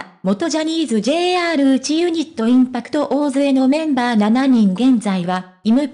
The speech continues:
プとして活動、元ジェイアールの大統領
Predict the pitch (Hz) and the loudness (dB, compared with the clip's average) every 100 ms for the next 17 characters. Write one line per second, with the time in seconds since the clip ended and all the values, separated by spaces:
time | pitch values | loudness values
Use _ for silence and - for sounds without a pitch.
0 | - 175 - - - 208 208 285 277 180 | -6 -8 -8 -10 -4 -4 -4 -6 -4 -6
1 | - 233 226 202 185 - _ 320 359 190 | -6 -4 0 0 -2 -8 _ -6 -2 -2
2 | 226 285 294 285 277 240 202 196 226 262 | 0 0 0 0 0 2 0 0 -2 -4
3 | 247 277 320 330 | -2 -2 0 -2